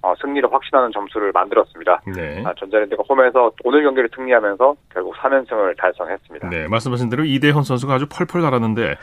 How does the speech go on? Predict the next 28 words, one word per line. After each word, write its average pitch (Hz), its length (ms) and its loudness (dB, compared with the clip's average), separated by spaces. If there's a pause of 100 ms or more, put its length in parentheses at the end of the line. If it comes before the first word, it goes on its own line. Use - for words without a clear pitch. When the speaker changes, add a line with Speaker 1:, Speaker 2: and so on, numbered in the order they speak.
(380)
Speaker 2:
이 127 320 0
활약 175 200 2
자세히 160 320 2
좀 123 760 0 (420)
설명해 143 320 0
주시죠. 160 400 -4 (420)
Speaker 1:
네, 127 160 8
오늘 117 220 6
이대현 160 320 6
선수는 160 800 0
이 110 100 -4
강상재와 147 640 4
정효곤 170 380 6
선수가 139 400 2
빠지면서 92 800 2
이 85 100 -16
전자랜드를 117 600 4
대표하는, 107 580 2 (120)
아, 87 180 0
그런 101 200 0
토종 156 300 2
선수로 110 400 -2
거듭난 117 380 0
상태입니다. 87 520 0 (580)
아, 104 80 4
오늘 127 320 4
경기에서 139 760 6
이 95 140 -10